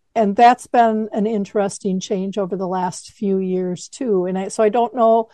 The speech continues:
you know, are doctors getting better at diagnosing it, or, you know, what actually is changing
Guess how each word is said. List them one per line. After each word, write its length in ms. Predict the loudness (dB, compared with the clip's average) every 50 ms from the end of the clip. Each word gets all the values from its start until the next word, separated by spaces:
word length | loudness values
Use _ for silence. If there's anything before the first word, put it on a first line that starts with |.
| _ _ _ _ _ _ _ _ _
you 100 | 0 0
know, 80 | 2 2
are 140 | 2 2 2
doctors 420 | 2 2 2 2 0 -4 -4 -2
getting 280 | 0 0 0 0 0 -2
better 280 | -2 -2 0 0 0
at 160 | -2 -2 -4
diagnosing 960 | -4 -2 -2 -2 -2 -4 -6 -4 -2 0 0 0 -2 -4 -6 -6 -6 -6 -4 -4
it, 420 | -4 -4 -4 -2 -2 -4 -4 -4 -4
or, 500 | -2 0 2 2 4 4 4 2 2 0 -2
you 100 | -2 -2
know, 140 | 0 0 0
what 340 | 0 2 4 4 4 4 2
actually 680 | 0 -2 -2 -2 -4 -8 -6 -4 -2 0 0 0 0 -2
is 240 | -2 -4 -6 -10
changing 720 | -16 -10 -6 -4 -2 -2 -2 -4 -6 -6 -6 -6 -6 -6 -6